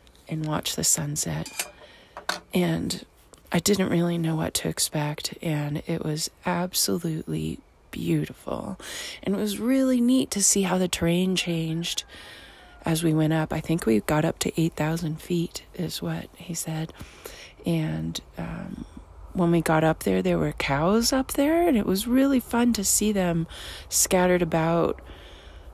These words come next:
uh, just eating the grass. And it was, I don't wanna say lush, but kind of. There was, it was just so different up there. There were trees up there,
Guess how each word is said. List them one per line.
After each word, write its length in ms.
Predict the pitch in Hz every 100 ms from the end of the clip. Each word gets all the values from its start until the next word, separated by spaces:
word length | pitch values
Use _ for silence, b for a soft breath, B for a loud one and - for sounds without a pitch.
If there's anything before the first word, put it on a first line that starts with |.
| -
uh, 460 | 175 170 170 175 175 -
just 260 | 180 - -
eating 240 | 180 -
the 80 | 180
grass. 640 | 175 160 165 165 170 -
And 180 | 175 190 -
it 60 | 233
was, 420 | 285 247 - - - - - B B B B B B B - 185
I 80 |
don't 100 | 185
wanna 160 | 156 -
say 260 | - 156 135
lush, 540 | 143 175 147 139 -
but 220 | 135 -
kind 420 | - 139 185 208
of. 480 | - - 190 185 - -
There 200 | 190 190
was, 480 | 202 202 - - B B B B B B B B
it 60 | 214
was 120 | 220
just 220 | - -
so 180 | - 202
different 420 | 165 180 - 226
up 140 | 170 -
there. 220 | 160 156
There 140 | 151
were 120 | 151
trees 720 | 147 - - 214 220 214 214 -
up 200 | 208 -
there, 640 | 220 214 214 214 214 220